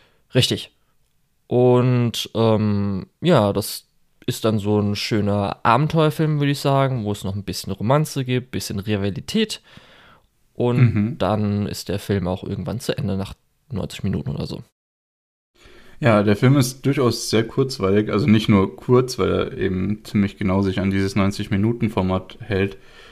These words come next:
Speaker 2: sondern auch sehr kurzweilig, weil, äh, es kommt nie so wirklich der Moment auf, wo man sich denkt, ja, jetzt zieht sich's ein bisschen oder jetzt ist ein bisschen langweilig,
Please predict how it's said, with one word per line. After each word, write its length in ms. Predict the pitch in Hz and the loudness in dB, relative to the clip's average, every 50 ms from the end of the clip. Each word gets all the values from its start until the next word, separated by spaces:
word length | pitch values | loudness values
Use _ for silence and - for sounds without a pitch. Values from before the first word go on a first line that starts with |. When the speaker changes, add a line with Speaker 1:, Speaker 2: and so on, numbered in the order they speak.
| - - | -20 -20
Speaker 2:
sondern 280 | - - - 113 101 98 | -8 -2 2 2 4 4
auch 160 | 98 98 101 | 4 2 0
sehr 180 | - - 98 92 | -2 -2 -4 -4
kurzweilig, 840 | - - - 101 - - - - - 107 127 131 131 131 131 131 - - - - - | -4 -4 -8 -8 -8 -8 -6 0 2 4 4 6 6 4 4 2 -2 -12 -12 -6 -2
weil, 460 | 95 92 92 95 98 101 117 - - - - | 0 2 2 2 2 0 -2 -4 -8 -8 -6
äh, 340 | 113 104 101 95 98 98 107 - _ _ _ _ - _ _ _ _ - _ - - | -4 -4 -4 -4 -6 -6 -10 -12 _ _ _ _ -20 _ _ _ _ -20 _ -14 -10
es 160 | - - - - | -10 -10 -4 0
kommt 260 | - 123 135 123 117 | 2 2 2 4 4
nie 220 | 123 120 127 143 139 | 6 6 6 4 4
so 400 | 127 127 120 120 120 120 117 - - 110 | 4 4 4 4 4 4 2 -2 -2 2
wirklich 560 | 123 113 117 - - 120 110 107 - - - - - _ _ - | 2 2 2 2 2 0 0 0 -2 -8 -18 -20 -20 _ _ 0
der 80 | 110 | 2
Moment 360 | 104 104 98 101 101 104 107 | 4 4 4 4 2 2 2
auf, 200 | - - 104 - | 0 -2 -4 -2
wo 60 | - 107 | -2 0
man 200 | 98 95 98 98 | 0 2 0 -2
sich 180 | 113 101 - | -4 -6 -4
denkt, 360 | - 104 95 98 - - - | -2 -2 -2 -2 -4 -6 -6
ja, 180 | - 92 87 92 | -2 0 2 2
jetzt 500 | 92 95 - - - - - - - - | 2 2 0 -4 -14 -16 -18 -20 -16 -8
zieht 220 | - - 113 107 | -4 -4 -4 -2
sich's 180 | - 110 101 - | -2 -4 -4 -2
ein 100 | 104 98 | -4 -4
bisschen 280 | 101 104 - - 107 101 | -4 -6 -6 -4 -4 -4
oder 120 | 98 98 | -2 -2
jetzt 160 | 92 95 - - | -2 -2 -4 -6
ist 120 | 101 - | -10 -6
ein 80 | - 104 | -4 -4
bisschen 260 | 98 92 - - 92 | -4 -4 -4 -4 -2
langweilig, 500 | 92 98 104 104 98 95 104 117 117 - | 0 2 2 2 2 2 2 0 -2 -6